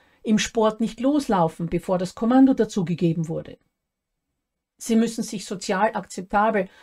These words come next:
sowohl der Lehrkraft als auch den Schulkameraden gegenüber verhalten und anderen wertschätzend begegnen und auch sonst alle Regeln im Sozialkontakt einhalten,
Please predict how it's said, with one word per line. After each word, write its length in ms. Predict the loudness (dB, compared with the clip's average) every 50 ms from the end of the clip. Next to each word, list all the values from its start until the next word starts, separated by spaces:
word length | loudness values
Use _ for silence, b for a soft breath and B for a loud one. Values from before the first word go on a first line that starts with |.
| B
sowohl 300 | B -6 -4 -2 -2 -2
der 100 | -2 -2
Lehrkraft 600 | -2 -2 0 -2 -2 -2 -2 -2 -4 -4 -4 -6 -4
als 260 | -2 0 0 -2 -4
auch 160 | -6 -8 -6
den 160 | -6 -6 -6
Schulkameraden 800 | -6 -6 -6 -8 -8 -6 -6 -4 -2 0 0 0 0 0 0 -2
gegenüber 420 | -4 -4 -4 -4 -4 -4 -4 -4 -4
verhalten 580 | -2 -4 -2 -2 -2 -2 -2 -4 -8 -12 -12 _ _ _ _ _ _ b b b b b b b
und 220 | -2 -2 -2 -2
anderen 440 | -2 -2 -2 -2 -2 0 -2 -2 0
wertschätzend 680 | 0 -2 -2 -4 -4 -6 -6 -6 -6 -6 -8 -8 -6 -6
begegnen 600 | -8 -4 -2 -2 -2 -2 -4 -6 -8 -8 -12 -18 _ _ _ _ b b b b b b
und 280 | b -4 -4 -2 0 2
auch 180 | 0 0 0
sonst 540 | -2 -6 -4 -2 -2 -2 -4 -6 -8 -8 -4
alle 240 | 0 2 2 2 4
Regeln 440 | 4 4 4 4 4 2 2 2 2
im 200 | 2 2 2 2
Sozialkontakt 920 | 0 -2 -6 -4 -2 -2 0 0 0 -2 -2 -6 -6 -4 -6 -8 -8 -6
einhalten, 720 | -6 -4 -2 -2 -2 -2 -2 -2 -4 -4 -4 -4 -6 -6